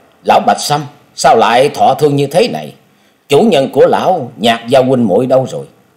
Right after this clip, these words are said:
Một mặt cúi xuống xem vết thương thế của Bạch Sâm, chỉ thấy nơi bụng và lưng đều bị đâm trúng một kiếm, nhất là thương thế nơi bụng nghiêm trọng đến mức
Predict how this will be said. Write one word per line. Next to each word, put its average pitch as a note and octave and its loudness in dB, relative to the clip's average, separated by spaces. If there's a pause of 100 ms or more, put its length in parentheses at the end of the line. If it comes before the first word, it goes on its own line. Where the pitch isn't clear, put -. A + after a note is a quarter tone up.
(880)
Một C3+ 0
mặt B2 -2
cúi G#3+ 2
xuống A3 0
xem C3+ 0
vết A3+ 0
thương B2 0
thế C#3 0 (120)
của G#2 0
Bạch - -6
Sâm, A2+ -4 (520)
chỉ B2 -2
thấy E3 2
nơi C#3+ 2
bụng G#2 -2
và F2+ -2
lưng C3 -2 (240)
đều A2 2
bị A2+ 0
đâm D3+ -2
trúng E3+ -2
một E2 -10
kiếm, F#3+ -6 (140)
nhất B2 -2
là D#2 -4
thương A#2 -4
thế D3+ -2
nơi G#2+ -2
bụng F#2 -8
nghiêm A2+ -2
trọng E2 -6
đến C#3+ -2
mức G3+ -4